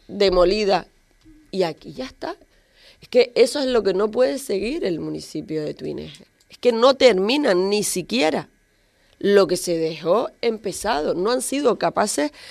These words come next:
de dar una sola, una sola respuesta. Y ya podemos hablar de deportes, podemos hablar de cultura,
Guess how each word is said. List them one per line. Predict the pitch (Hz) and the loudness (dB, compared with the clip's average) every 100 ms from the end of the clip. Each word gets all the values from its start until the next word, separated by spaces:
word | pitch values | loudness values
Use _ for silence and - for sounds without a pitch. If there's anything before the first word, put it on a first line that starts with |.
| - | -12
de | - 180 165 | 2 6 10
dar | 190 285 | 10 10
una | 262 214 | 6 2
sola, | 202 233 254 | 2 2 0
una | - 190 196 | -2 -2 -2
sola | - 226 269 | 4 4 4
respuesta. | 190 - 254 - 185 - - - | 4 4 2 0 -8 -12 -20 -14
Y | - | 0
ya | 170 | 2
podemos | 156 165 254 | 4 4 4
hablar | 262 247 240 | 4 4 4
de | 240 | 4
deportes, | 220 208 220 240 - 254 | 4 2 0 0 -2 -2
podemos | - 226 226 | 2 2 4
hablar | 240 240 233 | 4 4 4
de | 214 | 4
cultura, | 190 175 - 240 254 | 2 -4 -2 2 2